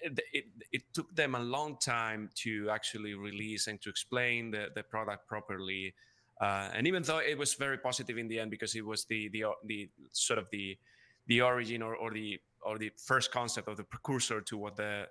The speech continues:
Switch, uh, became to be after evolving those concepts,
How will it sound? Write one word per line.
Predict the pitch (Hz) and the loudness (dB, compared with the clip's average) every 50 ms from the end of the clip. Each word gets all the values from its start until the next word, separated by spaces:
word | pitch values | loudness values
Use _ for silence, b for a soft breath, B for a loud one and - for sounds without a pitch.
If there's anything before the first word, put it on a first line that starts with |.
| - - - | -10 -12 -4
Switch, | - - - 135 - - - - _ _ _ _ - - - | -2 0 0 0 0 0 -2 -6 _ _ _ _ -6 -2 -2
uh, | 90 95 185 - | -2 -2 -2 -2
became | 110 110 - 131 135 127 | -4 -2 0 0 -2 -2
to | - 113 | -4 -4
be | 110 107 104 101 98 92 87 _ - - | -4 -4 -4 -4 -6 -8 -10 _ -6 -6
after | 101 - - 113 101 98 101 98 - | -6 -4 -2 -2 0 0 -2 -2 -4
evolving | - 104 95 110 110 107 98 107 101 95 | -4 -2 -2 -2 -2 -2 -2 -4 -4 -2
those | 104 101 98 | -2 -2 -2
concepts, | - - 139 143 131 - - 95 90 - - - - | 0 0 0 0 2 0 0 0 -2 -2 -4 -4 -4